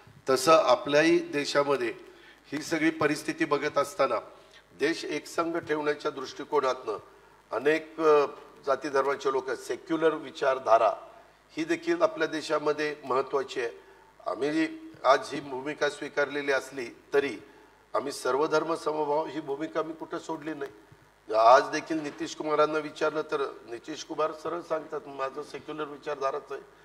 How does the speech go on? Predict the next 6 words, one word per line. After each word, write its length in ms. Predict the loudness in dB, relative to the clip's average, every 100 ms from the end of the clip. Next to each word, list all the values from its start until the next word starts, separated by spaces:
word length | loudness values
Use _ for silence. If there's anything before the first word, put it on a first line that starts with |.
| -20 _ -8
तीच 160 | -4 -2
गोष्ट 280 | -2 -4
ममता 340 | -2 -2 0 0
बॅनर्जीच्या 580 | 0 -2 -4 -8 -8 -6
बाबतीमध्ये. 520 | -6 -10 -10 -8 -8 -12 -20 -20 -20 0
अनेकांनी 680 | 2 4 4 6 6 4